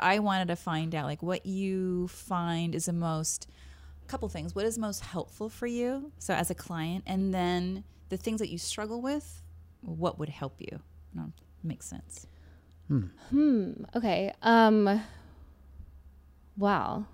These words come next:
Speaker 3: <laughs>
Speaker 1: So, yeah. So the first one would be, okay, so if you can answer, um, like, the things that you've struggled with,
Speaker 2: If I
Speaker 1: whether
Speaker 2: was your next door neighbor, it'd be easier.
Speaker 1: Yeah.
Speaker 2: <laughs>
Speaker 3: Um,
Speaker 1: Yeah.
Speaker 3: well, I mean,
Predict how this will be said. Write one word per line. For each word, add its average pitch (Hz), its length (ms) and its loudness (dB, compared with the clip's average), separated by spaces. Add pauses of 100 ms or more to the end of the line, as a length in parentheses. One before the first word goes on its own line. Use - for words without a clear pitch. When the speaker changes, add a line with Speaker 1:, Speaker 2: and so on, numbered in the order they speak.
(180)
Speaker 3:
<laughs> 262 140 8 (760)
Speaker 1:
So, - 200 0 (100)
yeah. 165 220 2 (200)
So 220 140 4
the 214 80 4
first 294 260 4
one 277 80 0
would 214 60 -4
be, 202 180 2
okay, 208 200 -2
so 208 120 -2
if 196 100 -4
you 240 120 -2
can 269 160 -2
answer, 185 680 -4 (560)
um, 170 380 2
like, 180 160 -2
the 185 80 -2
things 240 260 0
that 285 80 0
you've 214 260 -2
struggled 185 540 -6
with, 196 320 -6
Speaker 2:
If - 40 -2
I 120 80 2
Speaker 1:
whether 131 120 6
Speaker 2:
was 151 120 10
your 139 100 10
next 131 220 8
door 123 160 2
neighbor, 110 280 4
it'd 98 120 -2
be 104 200 -4
easier. 101 320 -6 (140)
Speaker 1:
Yeah. 160 400 -2 (160)
Speaker 2:
<laughs> - 1300 12
Speaker 3:
Um, 247 360 12 (520)
Speaker 1:
Yeah. 180 380 4
Speaker 3:
well, 320 140 10
I 349 40 10
mean, 359 300 4